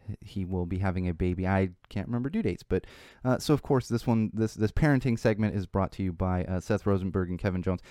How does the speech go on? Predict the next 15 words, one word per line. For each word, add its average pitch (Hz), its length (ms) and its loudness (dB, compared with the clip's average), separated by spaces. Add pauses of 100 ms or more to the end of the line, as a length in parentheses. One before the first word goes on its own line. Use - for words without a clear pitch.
(260)
uh, 131 140 6
and 196 100 6
also 165 380 6
m-, 131 300 0
my 143 200 0
little 135 220 6
big 104 160 2
sister 92 300 -2
Juliet, 87 440 0 (880)
uh, 92 180 0
who 95 220 0
is 87 160 -2
married 120 380 0
to - 100 -10
Seth - 460 -4